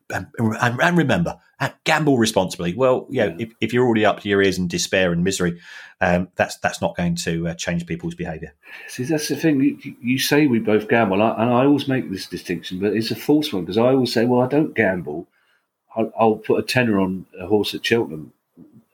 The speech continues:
Speaker 2: you know, uh, on a Saturday or where, whatever." But that is gambling. You know, it's,
Speaker 1: Hmm.
Speaker 2: I,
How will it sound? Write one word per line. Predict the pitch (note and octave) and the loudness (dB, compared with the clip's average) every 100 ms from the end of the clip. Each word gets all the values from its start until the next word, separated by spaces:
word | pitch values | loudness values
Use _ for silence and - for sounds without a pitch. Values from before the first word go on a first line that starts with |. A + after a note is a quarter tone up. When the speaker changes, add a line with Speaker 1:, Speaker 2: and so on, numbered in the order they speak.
| - | -16
Speaker 2:
you | E2 | -14
know, | D2+ D#2 _ _ | -14 -16 _ _
uh, | F2 - _ - | -20 -20 _ -8
on | F2+ | -4
a | |
Saturday | - F#2 - F2 D#2+ D2+ - | 0 0 -2 -4 -4 -4 -6
or | F2 | -2
where, | F2 F2+ D#2+ G2 - | 0 0 -2 -8 -14
whatever." | G2 F#2+ F2 F2 F2+ _ _ _ _ _ _ _ _ | -4 -2 -2 -6 -8 _ _ _ _ _ _ _ _
But | A2+ G#2+ - _ | 0 0 -4 _
that | A#2+ C3 | 0 4
is | D3+ | 4
gambling. | - F2 D2+ C#2+ C#2+ _ | 2 -2 -2 -6 -8 _
You | G#2+ G#2 | -4 -2
know, | F#2+ F#2+ | -2 -4
it's, | G#2 G2+ - | -4 -8 -8
Speaker 1:
Hmm. | - | -2
Speaker 2:
I, | G#2 | -2